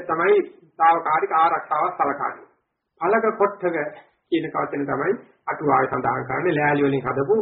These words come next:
ඒ කාමරයක් ආරක්ෂා කරගන්න. ඒ ආරක්ෂාව ඇතුළට ඇවිල්ලා අවශ්‍ය කටයුතු කරගෙන, අ, පීයක් පන්නරේ තියාගත්තා වගේ ආපහු යුද බිමට යන්න පුළුවන්. ඒ නිසා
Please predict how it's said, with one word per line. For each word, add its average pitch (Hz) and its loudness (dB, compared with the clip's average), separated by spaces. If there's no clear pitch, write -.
ඒ 247 2
කාමරයක් 185 2
ආරක්ෂා 160 2
කරගන්න. 120 -10
ඒ 165 0
ආරක්ෂාව 175 2
ඇතුළට 160 -2
ඇවිල්ලා 151 0
අවශ්‍ය 170 0
කටයුතු 156 0
කරගෙන, 143 0
අ, 131 -18
පීයක් 143 -4
පන්නරේ 131 -2
තියාගත්තා 127 -4
වගේ 180 6
ආපහු 160 4
යුද 165 -4
බිමට 151 -6
යන්න 139 -6
පුළුවන්. 139 -20
ඒ - -20
නිසා 156 0